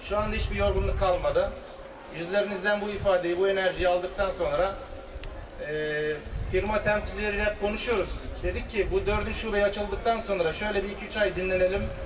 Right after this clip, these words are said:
Dün birkaç arkadaş dedi ki, "Sen yarın kurdeleyi kestikten sonra bütün yorgunluğunu atarsın. Eğer biz de sizi tanıyorsak önümüzdeki hafta itibariyle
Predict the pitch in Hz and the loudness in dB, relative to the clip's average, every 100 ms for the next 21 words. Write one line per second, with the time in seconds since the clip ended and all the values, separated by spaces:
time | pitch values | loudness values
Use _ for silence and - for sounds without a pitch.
0 | - - - - - - - 196 214 220 | -8 -10 -10 -10 -10 -10 -4 -4 -2 0
1 | 226 226 220 214 202 196 208 - 185 135 | 0 2 0 2 0 -2 -2 0 2 2
2 | - - - - - - - - 208 214 | 2 2 0 0 0 0 -2 0 2 4
3 | 220 233 226 - 208 233 220 190 208 214 | 4 4 4 0 -2 2 2 2 2 2
4 | - 208 220 233 226 196 165 165 - 220 | 0 -2 0 2 2 0 0 2 2 2
5 | 214 185 180 175 170 208 202 - - 220 | 2 2 0 0 2 2 2 2 4 4
6 | 220 - 220 - - - - 208 220 - | 4 4 2 2 0 0 0 2 0 2
7 | 294 302 - - - - - - - - | 2 2 0 -2 -2 0 0 0 0 0
8 | - 208 214 226 226 208 190 214 208 190 | 0 2 2 2 2 2 2 0 0 2
9 | 175 160 170 196 | 2 4 2 2